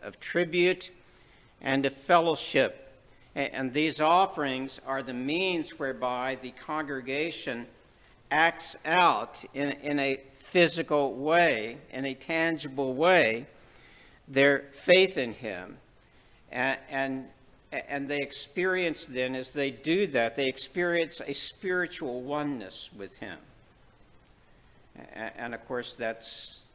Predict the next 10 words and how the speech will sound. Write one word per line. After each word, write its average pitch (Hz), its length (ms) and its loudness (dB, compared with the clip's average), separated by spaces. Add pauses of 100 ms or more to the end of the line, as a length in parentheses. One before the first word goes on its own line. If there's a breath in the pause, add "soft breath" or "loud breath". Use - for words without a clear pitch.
(400)
that's 113 240 -6
our 117 100 -4
prayer 127 540 -4 (480)
for 117 240 -8
what 120 140 -4
would 117 100 -8
happen 123 360 -2
here, 180 440 -6 (1120)
isn't 147 320 -4
it? 98 160 -14